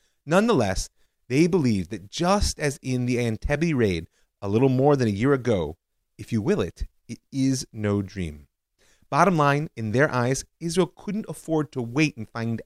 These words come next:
out if Iraq would manage to build the bomb. Even as the debate raged, Begin shocked all assembled by announcing that they must proceed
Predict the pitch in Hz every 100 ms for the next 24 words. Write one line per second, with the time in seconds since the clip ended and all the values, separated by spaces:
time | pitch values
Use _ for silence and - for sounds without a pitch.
0 | - 214 110 - _ _ - 196 - 135
1 | 117 104 - 110 113 107 104 - 107 113
2 | 107 95 87 80 73 - _ _ _ _
3 | _ _ _ - 214 233 214 190 196 151
4 | 123 123 110 98 85 80 - - _ _
5 | _ _ _ _ _ _ _ 101 139 156
6 | 180 151 - 151 143 _ - 135 175 175
7 | 131 104 92 92 - _ _ _ - 110
8 | - 131 139 147 165 135 117 120 _ -
9 | 110 - 117 120 139 147 - - 147 -
10 | 151 127 87 82